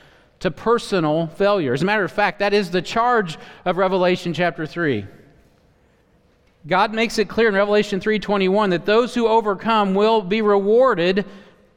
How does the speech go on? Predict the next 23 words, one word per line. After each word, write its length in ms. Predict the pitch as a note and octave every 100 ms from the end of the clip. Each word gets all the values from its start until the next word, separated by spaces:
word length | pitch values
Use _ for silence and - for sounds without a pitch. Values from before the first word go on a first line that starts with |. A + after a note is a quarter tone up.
| _ _ _ -
<clears throat> 200 | A#3 G#3
even 260 | A3+ B3
though 100 | G#3+
the 120 | G#3 G3
church 340 | A3+ B3 -
age 240 | F#3+ F3+ F3+
is 200 | A3 A3
a 40 |
bust. 580 | G3+ A#3+ G3 - - - _ _ _ _ _ _ _ _ _ _ _ _ _ _ _ _ -
"To 120 | G3
him 300 | F#3 C4+ C4
that 160 | B3 A#3+
overcometh," 720 | B3 A#3+ A#3+ A#3 E3+ - - _
it 160 | C#3 C#3
says, 480 | D3+ A#2 G2 - - _
Revelation 500 | D#3 D3 D3 D3+ C#3+
three 160 | C#3 C#3
twenty-one. 520 | D3 C3+ B2 G#2+ F#2+ - _ _ _ _ - -
So 160 | A3+
in 100 | A#3
a 60 | G#3
time 380 | G3+ A#3+ C4 A3+
of 160 | F3+